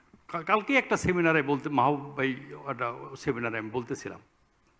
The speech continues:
আমি প্রাইভেট সেক্টর মাত্র ছয় শতাংশ লোন আমার জন্য আমি বরাদ্দ করতে পেরেছি, মাত্র ছয়। আর গভর্নমেন্ট লোন নিয়েছে স-, ব্যাংকের থেকে সাতাশ শতাংশ, কারণ সরকারি কর্মচারীদের বেতন দেওয়ার টাকা নাই,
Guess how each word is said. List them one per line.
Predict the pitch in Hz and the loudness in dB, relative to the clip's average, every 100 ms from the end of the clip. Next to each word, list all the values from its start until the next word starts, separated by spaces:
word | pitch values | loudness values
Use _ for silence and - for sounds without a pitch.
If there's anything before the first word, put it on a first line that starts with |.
| - _ _ _ _ _ _ _ _ | -20 _ _ _ _ _ _ _ _
আমি | 160 208 254 | 6 6 6
প্রাইভেট | - 226 247 277 | 6 8 10 8
সেক্টর | - 254 247 - 262 | 4 0 2 6 6
মাত্র | 233 220 233 - 262 | 8 10 10 8 4
ছয় | - - 220 254 | 4 6 8 10
শতাংশ | - 226 285 285 214 - | 10 8 10 8 10 8
লোন | 233 233 233 185 - - - - | 10 10 10 6 -2 -10 -20 -2
আমার | 175 180 156 | 4 4 2
জন্য | 160 143 147 | 0 2 2
আমি | 135 | 2
বরাদ্দ | 156 151 143 | 0 0 0
করতে | 127 135 120 | -2 -4 -4
পেরেছি, | 113 110 - - _ _ _ - | -6 -6 -10 -20 _ _ _ -6
মাত্র | 196 165 | -4 -4
ছয়। | 139 123 95 - _ _ - - | -6 -4 -6 -8 _ _ -18 -2
আর | 147 | 0
গভর্নমেন্ট | 143 143 175 233 269 294 294 269 208 | 2 8 10 12 12 12 8 8 6
লোন | 214 233 247 | 8 10 10
নিয়েছে | 233 233 233 226 254 | 8 6 4 6 2
স-, | 208 214 165 | 2 -2 -4
ব্যাংকের | 147 170 196 208 214 | 4 6 6 4 0
থেকে | 226 254 277 - - | 0 0 0 -8 -14
সাতাশ | - - 170 190 220 196 | -10 4 6 8 8 6
শতাংশ, | - 151 143 110 - 80 - _ _ - | 2 2 2 2 -8 -12 -18 _ _ -2
কারণ | 196 | 0
সরকারি | - 220 233 226 | 4 4 2 0
কর্মচারীদের | 226 208 214 196 202 | -2 -2 -4 -2 -2
বেতন | 220 233 | -4 -4
দেওয়ার | 214 220 196 - - | -2 -2 -4 -16 -2
টাকা | 208 233 | 0 2
নাই, | 190 | 0